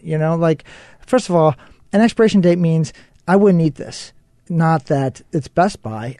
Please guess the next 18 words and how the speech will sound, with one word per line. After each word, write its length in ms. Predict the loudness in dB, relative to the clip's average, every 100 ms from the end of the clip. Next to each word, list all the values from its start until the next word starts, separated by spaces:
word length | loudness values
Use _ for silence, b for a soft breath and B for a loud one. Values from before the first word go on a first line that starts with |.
| -8
I 120 | -4
just 180 | -2 -2
wouldn't 300 | -4 -6 -6
eat 160 | -8
this. 260 | -8 -18 -10
And, 240 | -6 -4 -2
and 160 | -2
it's 120 | 0
appropriate 460 | -4 -2 -2 0 -4
for 120 | -4
things 240 | -6 -6 -6
like 160 | -8
chicken 320 | -6 -6 -6
and 140 | -8 -6
fish 300 | -6 -6 -6
and, 320 | -10 -10 -10
and 240 | -8 -6 -6
milk. 260 | -8 -12